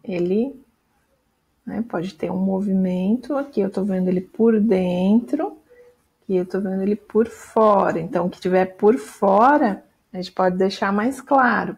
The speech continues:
Por dentro, a gente deixa ele mais escuro. Mas sempre trabalhando com o desenho. Ó, aqui tá o cacho, que tem um pequenininho, né? Esse,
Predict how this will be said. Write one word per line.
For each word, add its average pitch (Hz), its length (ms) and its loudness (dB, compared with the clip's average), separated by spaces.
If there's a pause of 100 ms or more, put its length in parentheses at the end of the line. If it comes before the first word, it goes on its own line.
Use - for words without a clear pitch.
(120)
Por 190 160 0
dentro, 190 680 -2
a - 20 -2
gente 226 220 -2
deixa 202 280 0
ele 214 120 -2
mais 196 340 -2
escuro. 226 560 2 (420)
Mas 208 300 2
sempre 220 840 2 (140)
trabalhando 220 1160 2 (680)
com 220 540 0
o 226 140 -2 (260)
desenho. 240 560 2
Ó, 175 140 -8
aqui 190 240 -8
tá 220 180 0
o 247 160 -4
cacho, 196 640 -4 (1200)
que - 120 -20
tem 202 160 -10
um 190 40 -6
pequenininho, 202 760 -2
né? 214 260 -4
Esse, 190 420 -10